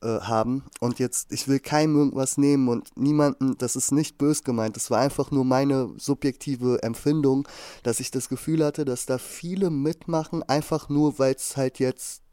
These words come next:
geht. Also, weil sie halt entweder den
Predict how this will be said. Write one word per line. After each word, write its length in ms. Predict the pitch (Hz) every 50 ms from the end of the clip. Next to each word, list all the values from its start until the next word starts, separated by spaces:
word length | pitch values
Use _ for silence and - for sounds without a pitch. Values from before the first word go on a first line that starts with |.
| _ - - _ _ _ -
geht. 440 | - 127 127 131 127 - - - - _
Also, 420 | - 113 123 117 123 131 127 98 - -
weil 220 | - - 120 127 127
sie 260 | 135 139 131 110 -
halt 460 | - 123 127 131 127 107 - - - _
entweder 520 | - 131 127 131 - 143 139 131 131 127 120
den 380 | 117 123 120 117 113 107 98